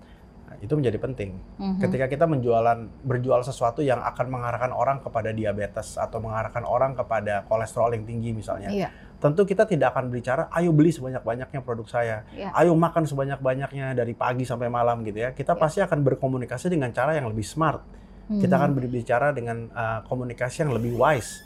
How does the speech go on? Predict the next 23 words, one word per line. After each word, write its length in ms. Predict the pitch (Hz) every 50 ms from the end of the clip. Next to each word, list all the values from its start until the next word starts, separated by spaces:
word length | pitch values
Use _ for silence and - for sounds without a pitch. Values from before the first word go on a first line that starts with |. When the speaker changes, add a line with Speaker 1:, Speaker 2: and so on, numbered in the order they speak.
| - -
Speaker 2:
Iya. 140 | 208 196 - -
Speaker 1:
Bagaimana 400 | - 123 113 120 120 131 135 143
mengajak 400 | 139 131 120 113 113 110 113 107
lebih 160 | 123 117 110 107
banyak 220 | 104 107 110 107
orang 380 | 104 113 139 - 113 110 117 - - 110
Speaker 2:
Iya. 220 | 117 113 104 -
Speaker 1:
untuk 100 | 131 -
berpartisipasi. 840 | - 113 123 - 113 104 - 110 101 - 110 107 101 95 - - - - - - - - - - - - - - - -
Speaker 2:
Ya, 180 | - 220 202 180
Mas 220 | 175 202 214 208
Harto, 340 | 226 214 214 214 262 254 - -
seru 260 | - - 254 247 254 254
banget 300 | 220 214 202 220 262 -
kalau 240 | - 233 208 196 190
ngomongin 460 | 185 185 185 185 185 185 208 226 233
soal 420 | 226 202 165 - - 175 202 214 214
brand 240 | 214 180 190 196 202
yang 140 | 185 175
bertanggung 380 | 165 160 160 165 160 156 156 156
jawab 240 | 180 185 170 - 127
ya. 80 | 165
<laughs> 160 | 170 - -